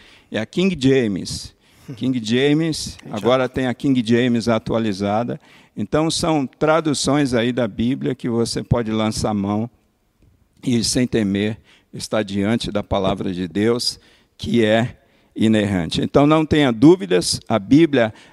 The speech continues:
Speaker 1: é a verdade e a Bíblia é inerrante. Se alguma dúvida houver no coração, saiba que existe um ser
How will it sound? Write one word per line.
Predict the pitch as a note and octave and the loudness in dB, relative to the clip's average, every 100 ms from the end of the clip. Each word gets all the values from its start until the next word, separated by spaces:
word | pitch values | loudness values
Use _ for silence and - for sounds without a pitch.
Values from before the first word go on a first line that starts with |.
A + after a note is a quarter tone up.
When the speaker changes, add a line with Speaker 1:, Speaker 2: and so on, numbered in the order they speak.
| _ - | _ 0
Speaker 1:
é | D3+ | 4
a | F3 | 4
verdade | D3+ C3 G#2+ B2 C3+ B2+ D3+ D#3+ _ _ - F#4+ | 4 2 4 4 4 2 -2 -4 _ _ -18 -2
e | B2 | 2
a | A#2+ | 2
Bíblia | G2 A#2+ B2 A2+ G#2+ F#2 _ _ - | 2 2 4 2 0 -2 _ _ -8
é | G#2 | -2
inerrante. | A2+ A2 G#2 F2+ D2+ - - - - _ - | 0 2 0 -2 -4 -8 -8 -8 -10 _ -12
Se | - A#2 | -4 0
alguma | A#2 A2+ B2+ B2+ | 0 2 2 2
dúvida | G#2+ F#2 C3+ E3+ D3 C3 C3 G#2+ _ _ _ - | 0 2 4 4 0 -2 -2 -4 _ _ _ 4
houver | G3 F#3 A2 B2 D3 F3+ | 6 6 4 2 4 2
no | D3+ C3 | 0 0
coração, | C#3 A#2+ G#2+ - B2 C3+ | 2 2 2 0 0 0
saiba | - C3+ D3 C#3+ D3+ | 2 2 2 0 -2
que | C#3+ - | -6 -6
existe | B2 A2+ C#3 D3+ - | -4 0 0 0 -2
um | D3 C3 | -2 0
ser | - - F3 F#3+ - | 0 2 2 2 -2